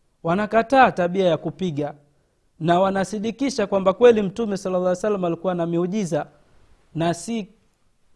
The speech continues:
maneno yake. Mtume sallallahu alaihi wasallam alikuwa kuonyesha kwamba Mtume kweli ni Mtume wa Mwenyezi Mungu, katika tabia ni mkamilifu wa tabia. Malezi ya kupiga si malezi. Wangapi wamewa-,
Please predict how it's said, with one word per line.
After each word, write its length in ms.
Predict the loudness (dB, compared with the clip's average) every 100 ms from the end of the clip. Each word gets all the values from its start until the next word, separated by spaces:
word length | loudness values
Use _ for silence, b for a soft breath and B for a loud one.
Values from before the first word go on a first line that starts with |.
| _
maneno 440 | -2 0 2 0 0
yake. 340 | 0 -2 -6
Mtume 340 | -8 -6 -6
sallallahu 320 | -6 -6 -4 -2
alaihi 120 | -4
wasallam 340 | -6 -6 -4
alikuwa 400 | -4 -2 -2 -2 b b -4
kuonyesha 440 | 0 0 0 -4
kwamba 240 | -4 -2 -2
Mtume 340 | -2 -2 -2
kweli 400 | 6 10 10 8
ni 120 | 0
Mtume 300 | -2 -4 -2
wa 60 | -2
Mwenyezi 380 | -2 -2 -4 -4
Mungu, 280 | -4 -4 -8
katika 320 | -10 -6 -6
tabia 540 | -4 -4 0 0 0 -6 _ _ _ -2
ni 160 | 0
mkamilifu 680 | 0 0 0 0 0 0 0
wa 100 | -4
tabia. 460 | -2 -4 -2 -4 -6 _ _ _ _ _ _ _ _ _ _ _ _ -6
Malezi 500 | -2 4 4 4 -2
ya 80 | -2
kupiga 500 | -6 -6 -4 -2 -2
si 180 | -4
malezi. 600 | -2 2 4 4 2 -14 -20 _ _ _ _ _ _ _ _ _ _ _
Wangapi 580 | 0 0 4 6 4 4 0
wamewa-, 420 | 0 0 0